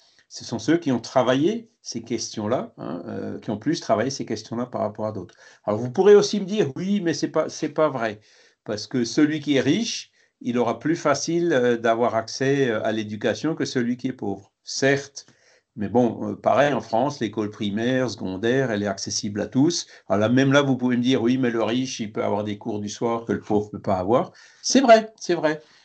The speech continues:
Mais, euh, voilà, il y a, il y a, il y a beaucoup de pauvres qui, euh, font des études brillantes, hein, c'est-à-dire, même si c'est sûr, s'il y a des facteurs qui encouragent ou qui facilitent,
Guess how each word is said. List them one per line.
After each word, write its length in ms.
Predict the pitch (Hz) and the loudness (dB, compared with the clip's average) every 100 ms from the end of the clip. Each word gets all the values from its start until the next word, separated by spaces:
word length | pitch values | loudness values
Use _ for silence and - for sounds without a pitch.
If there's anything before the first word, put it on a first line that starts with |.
| _ | _
Mais, 340 | 110 120 170 - - | 0 4 4 0 -8
euh, 640 | 117 113 107 104 101 104 | -4 -2 0 0 0 -2
voilà, 300 | 107 120 107 - - _ | 0 2 2 -2 -14 _
il 80 | - | -6
y 60 | 113 | -4
a, 140 | 101 - | -4 -4
il 60 | |
y 60 | 104 | -4
a, 100 | 101 | -4
il 60 | 120 | -2
y 40 | |
a 60 | 117 | 2
beaucoup 320 | 135 170 196 | 4 4 4
de 80 | 151 | 2
pauvres 720 | 147 127 127 202 208 104 - - _ - | 2 4 4 4 0 -6 -10 -20 _ -14
qui, 460 | - 139 180 - - | -6 -4 -4 -8 -6
euh, 400 | 120 110 107 104 104 - _ - | -4 -2 -4 -6 -10 -20 _ -18
font 280 | - 131 | 0 2
des 240 | 127 117 107 | 2 2 0
études 280 | 110 170 117 | -2 -4 -4
brillantes, 640 | 104 151 180 160 - - | -2 0 0 0 -8 -14
hein, 160 | 110 113 | -10 -10
c'est-à-dire, 520 | - 104 117 107 104 - - _ - | -10 -4 -2 -2 -4 -8 -20 _ 0
même 180 | 127 | 2
si 180 | 143 - | 2 -2
c'est 80 | 113 | -2
sûr, 160 | 143 139 | -2 -2
s'il 140 | 120 | -2
y 20 | |
a 20 | |
des 100 | 110 | -2
facteurs 520 | 113 120 113 - 123 120 | -2 -2 -2 0 0 0
qui 160 | 104 | -4
encouragent 580 | 98 107 - 117 123 113 | -4 -4 -2 2 2 0
ou 60 | 107 | -6
qui 140 | 107 | -10
facilitent, 720 | 104 104 - 110 139 202 - | -6 -6 -4 0 0 -2 -8